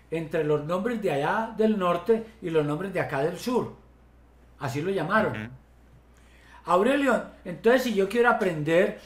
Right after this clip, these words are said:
Speaker 1: la forma como están hablando los del norte, no hay una regla matemática. No, no.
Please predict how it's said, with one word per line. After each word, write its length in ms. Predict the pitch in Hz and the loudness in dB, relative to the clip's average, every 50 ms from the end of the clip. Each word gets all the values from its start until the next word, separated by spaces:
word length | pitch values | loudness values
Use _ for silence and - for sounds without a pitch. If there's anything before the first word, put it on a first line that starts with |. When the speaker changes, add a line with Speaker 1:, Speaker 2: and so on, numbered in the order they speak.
| - - - - _ _ _ - - | -20 -20 -20 -20 _ _ _ -10 -2
Speaker 1:
la 160 | 180 170 160 | 2 2 2
forma 380 | 143 180 185 196 214 226 233 220 | 4 2 2 2 4 2 2 2
como 200 | 214 196 170 165 | 0 -2 -4 -4
están 240 | 147 - - 170 190 | -4 -2 -2 -2 -2
hablando 360 | 208 214 220 214 220 214 220 | 0 0 0 2 2 2 2
los 180 | 208 190 175 147 | 0 0 -2 -2
del 220 | 151 151 143 143 | -2 -4 -2 -2
norte, 500 | 151 160 165 170 165 - 220 220 214 214 - - - _ _ - _ _ _ _ _ _ - | 0 0 0 -2 -2 -2 -4 -4 -4 -6 -10 -20 -20 _ _ -20 _ _ _ _ _ _ -12
no 260 | 156 160 170 185 190 | -10 -6 -2 0 2
hay 180 | 202 220 247 | 2 2 0
una 320 | 247 247 233 233 233 226 220 | -2 -2 0 2 2 2 2
regla 360 | 220 226 226 226 226 226 220 | 2 2 0 0 0 0 0
matemática. 880 | 202 185 170 - 165 151 139 143 160 185 214 214 220 226 214 - 190 139 | 0 -2 -4 -4 -4 -4 -4 -2 -2 0 0 -2 -2 -4 -8 -8 -8 -6
No, 280 | 131 135 139 151 170 | -4 -2 0 0 0
no. 420 | 151 139 139 143 165 180 160 135 | 0 -2 -2 -2 -2 -4 -6 -10